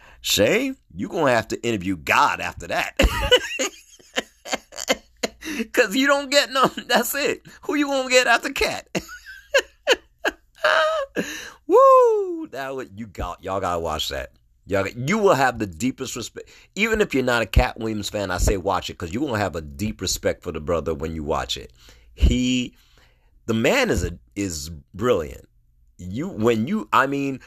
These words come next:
first of all, when you watch the interview, you think he's, like, on Ritalin. The man, I don't think he ever, it's like you wonder when he takes a breath or a pause. He just goes on and on and on and on and on and on and on.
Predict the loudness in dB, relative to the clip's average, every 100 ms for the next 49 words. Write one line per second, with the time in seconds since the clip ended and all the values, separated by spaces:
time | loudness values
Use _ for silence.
0 | -2 0 0 0 0 0 0 -2 0 -4
1 | -2 -2 -4 -4 -6 -4 -2 0 2 0
2 | 2 0 0 -2 -2 0 2 2 0 -6
3 | -20 _ _ _ _ _ -2 -2 -2 -2
4 | -2 -2 -2 -2 -2 -10 _ _ -2 2
5 | 2 0 -2 -10 -10 -4 -2 -2 -2 -4
6 | 2 2 2 -4 2 2 2 0 -2 0
7 | 0 0 0 -4 -12 -14 _ _ 2 2
8 | 2 -4 -2 -4 -4 -2 0 0 0 -4
9 | -6 -6 -2 0 2 -2 -2 -6 -4 -2
10 | -2 -2 -4 -4 -6 -2 -2 0 -2 -2
11 | -6 -4 -2 -2 0 -2 -4 -2 -2 -2
12 | -4